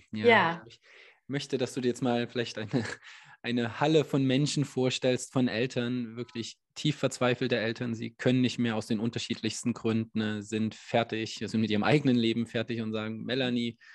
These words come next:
Speaker 1: was hast du für diesen Einsatz für uns heute Abend, dass wir vielleicht wieder Mut fassen können, dass es doch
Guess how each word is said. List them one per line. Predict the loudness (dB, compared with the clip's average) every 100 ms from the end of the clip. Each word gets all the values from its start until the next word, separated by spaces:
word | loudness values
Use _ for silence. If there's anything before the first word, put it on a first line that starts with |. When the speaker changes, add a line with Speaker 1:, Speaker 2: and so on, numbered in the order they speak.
| -20 _ _ _ _
Speaker 1:
was | 0 0 2
hast | 0 0 2
du | 2
für | 2
diesen | 0 0 2
Einsatz | 2 4 6 4 2 0
für | 2
uns | 2 2 2
heute | 2 2 2
Abend, | 0 0 -4
dass | -6
wir | -8
vielleicht | -2 -2 0
wieder | 2 4
Mut | 4 2 0
fassen | -4 -4 -6
können, | -4 -4
dass | -4 -6
es | -10 -4
doch | 2 2 0